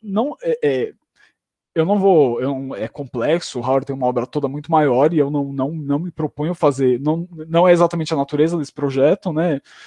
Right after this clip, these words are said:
a gente fazer esse tipo de análise, então, é uma, a gente vai até num outro tipo de problematizar mais essas coisas, né, é num outro projeto que a gente tá montando.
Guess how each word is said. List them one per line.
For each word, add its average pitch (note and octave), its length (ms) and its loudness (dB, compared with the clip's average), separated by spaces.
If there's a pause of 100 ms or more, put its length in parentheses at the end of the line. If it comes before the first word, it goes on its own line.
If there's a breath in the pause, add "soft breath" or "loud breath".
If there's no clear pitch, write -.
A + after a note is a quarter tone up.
(180 loud breath)
a - 80 -4
gente D3+ 140 -4
fazer C#3+ 220 -2
esse C#3 120 -8
tipo C#3 240 -10
de C3+ 80 0
análise, C#3 460 2
então, C#3 360 -10 (600)
é G3 80 4
uma, D#4+ 100 4
a C4+ 60 8
gente C#4+ 140 2
vai D4+ 100 6
até D4 200 4
num D#4 100 -2
outro C#4 260 4
tipo - 200 -10
de A3 140 -4
problematizar G#3+ 720 4
mais G3 160 0
essas F#3+ 280 -8
coisas, C#3+ 360 0
né, G3 240 -2 (540 soft breath)
é E3 80 -4
num E3+ 120 -2
outro G3 140 2
projeto F3+ 400 4
que - 60 -2
a F3 60 4
gente F3 160 -6
tá F3+ 100 -2
montando. E3 500 0